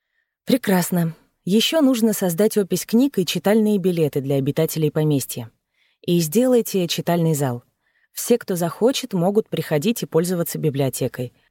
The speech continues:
Разрешается брать с собой книги, кроме тех, что в единственном экземпляре. Их можно брать только в библиотеке. Если кто-то испортит книгу,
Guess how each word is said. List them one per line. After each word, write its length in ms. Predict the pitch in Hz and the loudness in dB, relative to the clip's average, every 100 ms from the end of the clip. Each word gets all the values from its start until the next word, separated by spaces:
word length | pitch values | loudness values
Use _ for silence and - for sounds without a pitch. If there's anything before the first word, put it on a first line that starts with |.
| _ _ _ | _ _ _
Разрешается 720 | 180 190 175 160 226 269 - | 0 2 2 2 2 0 -2
брать 240 | 175 196 - | 0 0 0
с 40 | |
собой 300 | - 175 214 | -2 0 0
книги, 540 | - 202 160 147 156 151 - | 2 0 2 2 0 -4 -4
кроме 280 | 175 175 160 | 0 2 2
тех, 200 | 175 - | 0 0
что 180 | - | 0
в 60 | 143 | 0
единственном 640 | 160 160 151 - 143 135 | 0 0 0 0 0 2
экземпляре. 580 | 135 147 156 143 127 123 - - _ | 0 0 0 0 -2 -2 -8 -20 _
Их 300 | - 220 - | -2 0 2
можно 300 | 247 220 208 | 2 2 0
брать 200 | 196 202 - | 0 -2 -2
только 320 | - 151 156 | 2 2 2
в 80 | 165 | -2
библиотеке. 720 | 156 139 139 123 143 - 131 - _ _ _ _ - | -2 0 0 -2 -6 -10 -14 -16 _ _ _ _ 0
Если 320 | 208 226 196 | 0 2 -2
кто-то 280 | - 196 165 | 0 -2 -2
испортит 500 | 165 - 170 - - | -4 -4 -4 -4 -2
книгу, 440 | 226 269 180 135 | 2 2 2 -4